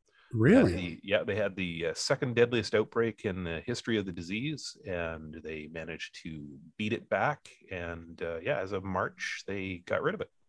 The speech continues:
Speaker 1: Yeah.
Speaker 2: That should have got more press. I mean, covid's been hogging all the headlines, but, uh, that's, that's a pretty big deal. Like, if it wasn't for covid, I feel like that would have been a big headline.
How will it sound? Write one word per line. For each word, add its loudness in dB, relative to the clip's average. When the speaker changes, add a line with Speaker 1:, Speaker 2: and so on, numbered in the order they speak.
Speaker 1:
Yeah. -8
Speaker 2:
That 6
should 6
have 8
got 6
more 8
press. 4
I 0
mean, 6
covid's 6
been 4
hogging 6
all 4
the 4
headlines, 4
but, -2
uh, 2
that's, -2
that's 0
a -2
pretty 4
big 6
deal. 6
Like, 4
if 2
it 8
wasn't 8
for 6
covid, 8
I 4
feel 4
like 8
that 8
would 8
have 4
been 8
a 8
big 6
headline. 6